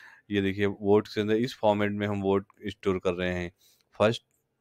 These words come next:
ऑप्शंस के लिए फर्स्ट, इस, ये, तो यही सीक्वेंस इसमें चलेगा, तो इस सीक्वेंस वाइज हम इसको स्टोर कर रहे हैं। और इसके अलावा यहाँ पे देखिए, number of option कितने हैं,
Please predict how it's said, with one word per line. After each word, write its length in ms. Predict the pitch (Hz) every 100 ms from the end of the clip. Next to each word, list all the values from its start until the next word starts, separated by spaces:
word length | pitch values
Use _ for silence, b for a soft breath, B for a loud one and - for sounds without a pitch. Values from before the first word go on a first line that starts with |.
| _ _
ऑप्शंस 380 | 90 95 - 101
के 100 | -
लिए 260 | 101 104 104
फर्स्ट, 540 | 101 101 107 110 -
इस, 300 | 92 104 104 - 110
ये, 240 | 110 98
तो 260 | - 110 107
यही 240 | 113 139
सीक्वेंस 400 | 135 - 107 104
इसमें 260 | 101 - 101
चलेगा, 440 | 98 92 92 101
तो 100 | 131
इस 200 | 120 -
सीक्वेंस 480 | 110 101 - - 95
वाइज 220 | 95 92 95
हम 80 |
इसको 300 | 98 - 120
स्टोर 300 | 113 - 92
कर 140 | 82 85
रहे 140 | 82
हैं। 140 | 82 - B B B B
और 320 | 85 82 85 87
इसके 220 | - 98
अलावा 280 | 90 87 87
यहाँ 220 | 90 90
पे 220 | - 90
देखिए, 420 | 87 85 92 90 - _ _ _ _ _ _ _ _ _ _ _ _ _ _ -
number 220 | 104 95 92
of 220 | 90 90
option 300 | - 95 90
कितने 380 | 95 - 98 95
हैं, 520 | 92 90 90 87